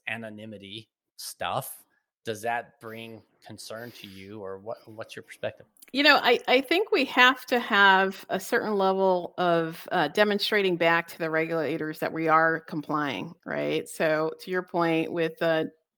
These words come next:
Speaker 2: do not or forget me requests, I have to be able to show that I've pulled the data off of any kind of instance on the network, including backups. But then at the same time,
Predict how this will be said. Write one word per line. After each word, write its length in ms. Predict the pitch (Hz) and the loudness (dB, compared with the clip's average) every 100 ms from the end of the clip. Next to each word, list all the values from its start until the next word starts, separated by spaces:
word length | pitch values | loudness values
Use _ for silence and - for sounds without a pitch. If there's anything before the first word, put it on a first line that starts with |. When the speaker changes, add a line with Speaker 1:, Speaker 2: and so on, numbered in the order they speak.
| - | -8
Speaker 2:
do 120 | 208 | -2
not 260 | 202 185 - | 4 4 2
or 100 | - | -4
forget 400 | 156 180 185 196 | -6 0 6 6
me 300 | - 175 165 - | 6 -2 -2 -6
requests, 680 | 170 160 - 175 170 - - - - - - | -8 -4 4 4 4 -2 -18 -20 -20 -20 -6
I 100 | - | 4
have 160 | 226 226 | 6 6
to 60 | 214 | 2
be 140 | 202 | 2
able 160 | 190 175 | 2 2
to 80 | 165 | -4
show 280 | - 196 185 | 0 2 4
that 160 | 180 | 4
I've 260 | 170 165 - _ | 4 2 -4 _
pulled 420 | - 208 196 196 _ _ | -2 0 0 -4 _ _
the 160 | 175 165 | -8 -4
data 320 | 185 185 175 | 0 2 2
off 360 | 156 160 165 165 | 2 0 -2 -4
of 260 | 151 147 - | -6 -6 -6
any 260 | 170 170 | -4 -4
kind 280 | 165 - 160 | -4 -4 -2
of 120 | 156 | -2
instance 480 | 160 170 - 170 160 | -4 -4 -4 -6 -4
on 80 | 156 | -2
the 80 | 151 | 0
network, 460 | 185 180 180 175 | 0 0 0 0
including 500 | 175 160 - 170 156 | -2 -6 -6 -6 -4
backups. 600 | 165 180 175 175 170 - - - - - - _ | 2 2 2 2 2 0 -20 -20 -20 -20 -20 _
But 180 | 196 190 | -2 2
then 380 | 208 202 190 - | 4 6 4 2
at 160 | 185 | -2
the 60 | 185 | -4
same 220 | - 190 | -4 -4
time, 500 | 180 226 214 196 175 | -4 -2 0 0 -2